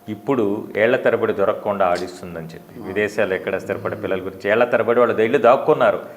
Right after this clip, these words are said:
చిన్నప్పుడు వీళ్ళు అక్కడ వెళ్ళి అటు వచ్చేవారు, కానీ ఇప్పుడు ఏళ్ల తరబడి ఇల్లు దాక్కున్నారని చెప్పి ఒకటి రాశాను సార్. మీరు కొనసాగించండి సార్.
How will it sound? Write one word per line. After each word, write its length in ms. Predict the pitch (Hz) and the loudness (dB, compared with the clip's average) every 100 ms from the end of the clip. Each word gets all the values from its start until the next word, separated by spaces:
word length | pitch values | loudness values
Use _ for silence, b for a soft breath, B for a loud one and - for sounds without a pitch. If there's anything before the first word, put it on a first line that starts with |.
| B B 143 | B B -2
చిన్నప్పుడు 300 | 143 135 139 | -2 0 2
వీళ్ళు 120 | 135 | 2
అక్కడ 180 | 117 131 | 2 0
వెళ్ళి 180 | 135 | 0
అటు 100 | 127 | 0
వచ్చేవారు, 360 | 113 - 120 95 | -2 0 0 0
కానీ 160 | - 127 | -2 -2
ఇప్పుడు 180 | 120 | 2
ఏళ్ల 140 | 120 156 | 4 6
తరబడి 340 | 160 147 131 | 4 4 4
ఇల్లు 140 | 120 110 | 0 2
దాక్కున్నారని 760 | 110 117 117 104 101 101 98 | 0 0 -4 -2 -4 -4 -8
చెప్పి 300 | 98 - 147 | -12 -12 -12
ఒకటి 180 | 104 90 | -10 -10
రాశాను 140 | 82 | -10
సార్. 540 | 78 - - - _ 120 | -12 -18 -20 -20 _ -4
మీరు 100 | 113 | -2
కొనసాగించండి 480 | 110 98 95 85 80 | -2 -2 -4 -6 -12
సార్. 500 | - - - - | -18 -20 -20 -20